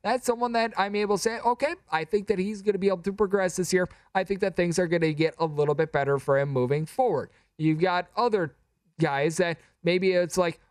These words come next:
"All right, he wound up batting like a three ten, but didn't wind up drawing any walks whatsoever." Maybe he's gonna see a little bit of a dip with his on-base percentage. And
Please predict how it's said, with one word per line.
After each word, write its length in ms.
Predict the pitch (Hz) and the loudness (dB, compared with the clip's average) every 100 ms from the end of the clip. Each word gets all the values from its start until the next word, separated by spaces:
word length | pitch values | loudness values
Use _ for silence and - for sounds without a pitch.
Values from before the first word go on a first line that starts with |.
| - | -4
"All 140 | 226 | 0
right, 280 | 240 226 135 - | 2 0 -4 -4
he 160 | 156 | -2
wound 300 | 175 180 185 | 0 0 0
up 100 | 160 | -2
batting 360 | - 185 233 208 | -4 -4 -2 0
like 200 | 190 175 | 0 0
a 60 | 165 | -2
three 280 | 175 185 | 0 0
ten, 300 | 156 175 170 | 2 -2 -2
but 160 | 151 143 _ _ - | -2 -4 _ _ -2
didn't 300 | 208 208 175 | -2 -2 -4
wind 280 | 175 170 160 | -2 0 -2
up 100 | 135 | 0
drawing 320 | 160 151 147 - | 0 0 -6 -4
any 280 | 220 269 269 | -4 -4 -2
walks 480 | 214 202 202 175 185 | 0 2 0 -4 -2
whatsoever." 840 | 196 180 - 165 202 190 165 156 - _ _ 170 | -2 -2 0 2 2 2 0 -2 -8 _ _ -4
Maybe 260 | 220 277 | -2 -2
he's 120 | 269 | -4
gonna 180 | 240 240 | -2 -2
see 140 | 214 233 | 0 -2
a 60 | |
little 240 | 214 214 208 | 0 0 2
bit 140 | 202 | 0
of 80 | 175 | 0
a 20 | |
dip 260 | 214 208 185 | -2 0 0
with 140 | 180 | 2
his 160 | 190 180 | 0 0
on-base 440 | 170 180 202 202 | 0 0 0 0
percentage. 400 | 160 139 143 143 | -2 -2 -2 0
And 120 | 185 | -2